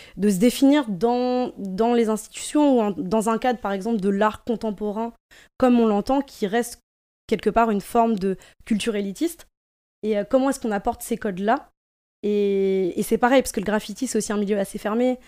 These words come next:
avec beaucoup de codes, c'est très codifié. Et du coup, euh, voilà, moi, en tout cas, je suis pas graffeuse. Mais, euh, le fait que là, je revienne euh, depuis, euh, trois ans, euh, sur la scène et que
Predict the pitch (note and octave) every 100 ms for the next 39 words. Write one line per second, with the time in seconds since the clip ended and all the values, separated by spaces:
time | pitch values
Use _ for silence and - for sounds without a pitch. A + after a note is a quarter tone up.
0 | - - G3 F3+ G#3+ G#3 - A#3+ G#3+ F#3
1 | - - G3+ G#3+ F#3+ - B3+ B3 - -
2 | - _ - G3+ F#3+ F3+ F#3+ - B3+ B3+
3 | G3+ F#3+ F3 G#3 G3+ G3 - A#3 - -
4 | B3 A3+ A3 G3+ C4 C#4+ - _ - -
5 | - F3 G3+ B3+ C#4 - G3+ F#3+ F#3 F3+
6 | - - - - G#3+ C4+ - B3 B3 F#3+
7 | A3 G#3+ B3 B3 G3 _ _ - _ -
8 | F3+ F3+ F3 E3+ F#3+ - - G#3 G3+ F#3+
9 | F3 F3 - G#3+ G#3 A3 A3 G#3+ F#3+ E3
10 | E3+ - E3 - G3 F#3 F#3 A3+ A3 G#3+
11 | F#3 - F3+ E3+ E3+